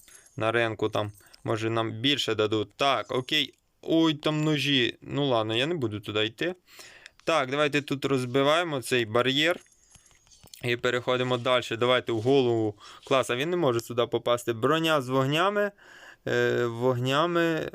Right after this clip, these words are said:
вогняним елементом захистить від вас від вогню. Ну, у нас якраз ця броня вроді від вогню. Так що, навірно, вона нас захистить. Так, супер, ще один зомбак. І там якраз є ящик.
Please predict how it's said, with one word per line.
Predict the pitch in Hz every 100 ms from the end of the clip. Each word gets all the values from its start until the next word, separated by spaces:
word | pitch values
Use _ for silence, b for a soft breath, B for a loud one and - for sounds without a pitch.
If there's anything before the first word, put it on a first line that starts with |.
| -
вогняним | 131 127 127 131 127 143 147 131
елементом | - 120 120 131 165 165 151 135
захистить | 117 123 - 120 - 143 139
від | 113 135 135 - b b b -
вас | 127 135
від | 135 127
вогню. | 139 143 135
Ну, | 117 139
у |
нас | 175 240 247
якраз | 208 240 254
ця | 185
броня | 147 156 175 233
вроді | 147 175 160 139
від | 131
вогню. | 127 120 113 117
Так | 123 -
що, | - 117 B B B B -
навірно, | 113 143 151
вона | 131 135
нас | 143 143
захистить. | 120 131 - 139 - - 120 - -
Так, | 127 113 98 -
супер, | - - 131 - 110
ще | - 120
один | 113 113
зомбак. | 110 113 127 175 -
І | 120
там | - 139 139
якраз | 127 135 143 135
є | 139
ящик. | 131 120 131 110 - 110 -